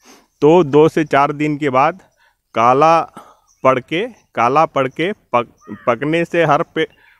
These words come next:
फल क्या पीला पड़ जाता है, लेकिन ये फल काला पड़ जाता है। काला पड़ के इसमें से रस अपने से निकलना शुरू हो जाता है। तो उस रस को इकट्ठा कर लिया जाए और कुछ दिन उसे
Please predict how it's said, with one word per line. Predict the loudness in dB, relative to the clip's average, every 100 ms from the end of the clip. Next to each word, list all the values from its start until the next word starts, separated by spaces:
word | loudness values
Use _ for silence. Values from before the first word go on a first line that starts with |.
| _ -2
फल | -2 -2
क्या | -2 -2
पीला | -4 -4 -2 -2
पड़ | -4 -2
जाता | -2 -2 -4
है, | -4
लेकिन | -6 -6 -8 -4
ये | -4 -4 -8 -20 _ _ _ -2
फल | -2 -2 _ -2
काला | 0 0
पड़ | -2 -2
जाता | -2 -4 -4
है। | -6
काला | -4 -4 -4
पड़ | -6 -8
के | -6 -8
इसमें | -6 -6
से | -4 -2
रस | -4 -6 -20 -20 -10
अपने | -6 -2 -2
से | -2
निकलना | -4 -2 -2 -4
शुरू | -4 -2
हो | -2
जाता | -4 -8 -14 -20
है। | -20 _ _ _ _ _ _ -2
तो | 0 2 0
उस | -4 -8 -2
रस | 0 2 0 -2
को | -2 0 0
इकट्ठा | 0 -4 -2 -2
कर | -2 -4
लिया | -2 -2
जाए | 0 -2 -4 -12 _ _ _ _ _ _
और | -4 0 0
कुछ | -2 -2 0 0 0
दिन | 0 0 -2 -2 -8 -18 _ _ -8
उसे | -6 -2 -2 -2